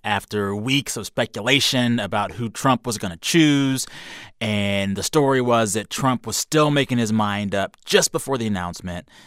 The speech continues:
But then, as soon as the announcement was made, you began to hear these reports that Trump may have made his mind up a while back. There were multiple reports that in the same meeting where he told Trump he'd retire, Justice Kennedy also really kind of helped Trump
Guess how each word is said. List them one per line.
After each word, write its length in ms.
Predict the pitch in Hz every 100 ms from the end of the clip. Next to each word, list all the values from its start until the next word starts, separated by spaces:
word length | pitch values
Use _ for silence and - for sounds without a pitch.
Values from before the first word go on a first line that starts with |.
| - _ _ -
But 160 | 120
then, 400 | 262 185 131 127 -
as 140 | 110
soon 160 | - 123
as 80 | 107
the 80 | 107
announcement 440 | 101 98 95 90
was 180 | 92 85
made, 580 | 123 247 143 107 107 123
you 140 | 123
began 340 | 123 127 127
to 80 | 127
hear 160 | 120 117
these 180 | 117 104
reports 440 | 98 117 113 -
that 180 | 110 98
Trump 300 | - 117 90
may 280 | 113 120 135
have 100 | 139
made 180 | 123 123
his 160 | 110
mind 340 | 107 107 110 107
up 200 | 107 -
a 120 | 107
while 480 | 117 113 123 127 123
back. 400 | 101 82 - - - - - - -
There 100 | 131
were 80 | 131
multiple 360 | 170 220 180
reports 500 | 160 - 123 110 -
that 160 | 120 110
in 140 | 113
the 60 | 107
same 460 | - 143 151 170 147
meeting 240 | 127 120
where 120 | 107
he 100 | 113
told 380 | 101 135 131 131
Trump 280 | - 117 -
he'd 160 | 117
retire, 640 | 101 - 233 240 101 87 120 - - - -
Justice 280 | 123 123 -
Kennedy 540 | 165 160 143 135 127 - - - 143
also 480 | 175 - 180 170
really 380 | 151 135 135 160
kind 200 | - 156
of 100 | 131
helped 380 | - 131 151 -
Trump 340 | - 131 123